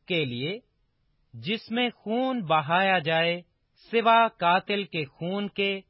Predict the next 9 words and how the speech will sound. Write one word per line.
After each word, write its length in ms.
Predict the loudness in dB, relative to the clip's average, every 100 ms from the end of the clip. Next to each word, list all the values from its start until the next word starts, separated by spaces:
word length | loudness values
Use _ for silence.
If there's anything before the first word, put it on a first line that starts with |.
| _ _ _ _ _ _ 0
और 460 | 4 4 2 -4 -10
किसी 340 | -10 -6 -6
चीज 440 | -6 -6 -4 -6
का 220 | -2 0 0
कफारा 640 | -4 -8 0 2 4 2
नहीं 360 | -2 -4 -4 -2
लिया 280 | 2 2
जा 160 | 2 -2
सकता। 460 | -4 -14 -12 -12